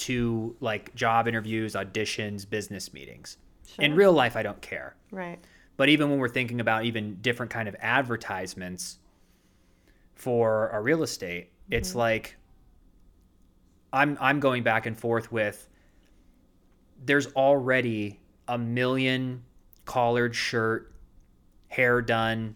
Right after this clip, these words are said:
Speaker 1: arms crossed, smiling guy. You're just gonna be overlooked. And it's like, the thing that I can do differently is just be myself.
Speaker 2: Yeah.
Speaker 1: And yeah, some people are gonna be like, "I would never list my house with someone who can't even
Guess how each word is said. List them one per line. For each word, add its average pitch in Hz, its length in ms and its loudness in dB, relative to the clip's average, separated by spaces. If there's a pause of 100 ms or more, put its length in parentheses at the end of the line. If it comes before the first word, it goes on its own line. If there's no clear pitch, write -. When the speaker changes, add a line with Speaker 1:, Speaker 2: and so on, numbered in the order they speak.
(140)
Speaker 1:
arms 120 320 -2
crossed, 107 480 -4
smiling 113 580 -2
guy. 87 360 -6 (840)
You're 127 160 0
just 131 240 -2
gonna 131 160 -2
be 117 160 -2
overlooked. 98 760 -6 (880)
And 117 140 0
it's 113 120 -4
like, 117 180 0
the 113 100 -2
thing 127 380 0
that 117 220 -2
I 117 200 0
can 120 200 -6
do 113 160 -2
differently 104 840 -2 (580)
is 113 160 -2
just 117 380 -6
be 120 200 -2
myself. 104 960 -6 (160)
Speaker 2:
Yeah. 208 320 -14 (960)
Speaker 1:
And 151 120 4
yeah, 165 180 2
some 143 260 -4
people 143 280 -2
are 127 40 2
gonna 120 100 0
be 120 60 0
like, 110 120 0
"I 113 100 -2
would 131 160 -2
never 120 240 0
list 95 280 -8
my 95 100 -10
house 92 300 -10
with 92 100 -18
someone 98 260 -10
who 101 80 -14
can't 101 220 -10
even 95 280 -10